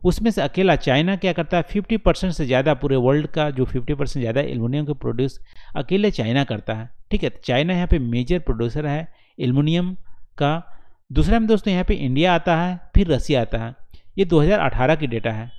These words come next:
ठीक है। दो हज़ार अठारह से पहले जो डेटा थी वहाँ पे चाइना फर्स्ट था, रसिया सेकंड था और इंडिया थर्ड था।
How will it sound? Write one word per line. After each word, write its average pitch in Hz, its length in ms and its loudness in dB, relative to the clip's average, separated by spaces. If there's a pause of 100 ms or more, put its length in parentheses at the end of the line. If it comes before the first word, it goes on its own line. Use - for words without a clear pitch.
ठीक 180 140 2
है। - 340 -8 (140)
दो 170 60 6
हज़ार 208 240 6
अठारह 170 300 2
से 240 100 -2
पहले 160 320 4
जो 196 140 0
डेटा 135 280 0
थी 190 140 0
वहाँ 143 220 0
पे 170 80 6
चाइना 135 380 2
फर्स्ट - 320 0
था, 175 420 -4
रसिया 135 440 0
सेकंड 156 480 -2
था 175 160 0
और 170 300 -2
इंडिया 139 320 -4
थर्ड 117 320 -6
था। 113 320 -8